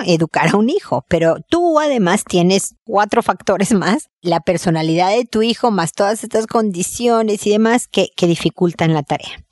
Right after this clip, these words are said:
Pero no es imposible. Así que ánimo y fuerza. Tú te tienes que cuidar mucho porque tú tienes que ser una mamá doblemente fortalecida y capacitada para tener paciencia, para tener firmeza,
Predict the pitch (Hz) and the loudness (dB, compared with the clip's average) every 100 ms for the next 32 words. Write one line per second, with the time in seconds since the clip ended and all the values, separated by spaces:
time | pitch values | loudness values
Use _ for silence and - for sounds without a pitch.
0 | _ 190 175 175 170 220 196 180 - 147 | _ 0 4 4 2 2 0 0 -2 -4
1 | 120 139 - 180 214 - 214 226 254 262 | -4 -4 -4 -2 -2 0 2 2 4 2
2 | 233 214 214 - 139 180 - - 226 226 | 2 0 0 0 -2 -4 -4 -2 0 0
3 | - - 220 214 214 247 - 180 156 156 | -4 0 0 2 2 2 2 -2 0 -4
4 | - 151 - 208 196 - 190 202 202 196 | -2 -6 -2 0 0 -2 -2 0 0 0
5 | 180 175 185 185 185 190 185 180 180 175 | 0 0 0 0 0 0 0 0 0 -2
6 | 190 - 175 - 170 175 - 185 185 185 | -2 -2 -4 -2 -2 -2 -4 -2 0 0
7 | 190 180 - 165 160 170 165 175 175 165 | 0 -2 -2 -4 -2 0 0 0 0 0
8 | 156 156 156 - 151 - 196 208 - 240 | 0 0 0 -2 -4 0 0 0 0 0
9 | 269 - 175 160 160 156 160 - 180 165 | -2 -2 -2 0 2 0 0 0 0 2
10 | 165 196 - 330 | 2 0 0 -4